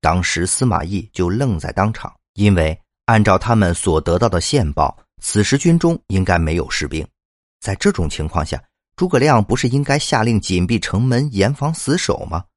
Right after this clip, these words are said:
而偏偏此时他又把城门打开，这到底是什么意思呢？生性多疑的司马懿坐在马背上不断地思索着，心中的疑虑难以消除。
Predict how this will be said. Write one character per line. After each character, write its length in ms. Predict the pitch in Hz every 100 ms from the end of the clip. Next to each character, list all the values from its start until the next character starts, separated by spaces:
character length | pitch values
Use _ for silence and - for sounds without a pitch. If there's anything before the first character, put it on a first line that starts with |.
| _ _ _ _
而 200 | - 92
偏 180 | 98 101
偏 160 | 101 98
此 220 | - 76
时 260 | - 92 104 -
他 100 | -
又 160 | 170 123
把 140 | 78
城 240 | - - 113
门 160 | 160
打 160 | 180 185 - -
开， 200 | 117 123 _ _ -
这 120 | 80
到 260 | - 82 73
底 140 | 78
是 120 | 76
什 220 | 80 76
么 80 | 76
意 240 | 127 156 85
思 160 | -
呢？ 80 | - - _ _ _ _ _ _ _ _ -
生 220 | - 208
性 220 | 202 160
多 180 | 135 185
疑 100 | 160
的 80 | 156
司 200 | - 160
马 180 | 113 82
懿 300 | 110 107 95
坐 160 | 110
在 120 | 104
马 220 | 87 73 -
背 180 | 107
上 220 | 95 80 76
不 220 | - 98
断 180 | 123 120
地 80 | 80
思 300 | - 143 143
索 240 | - -
着， 180 | - - _ _ _ _
心 340 | - 110 110
中 180 | 101 95
的 80 | 80
疑 220 | 76 78
虑 120 | 101
难 240 | 76 71 95
以 80 | 85
消 300 | - 117 127
除。 260 | - -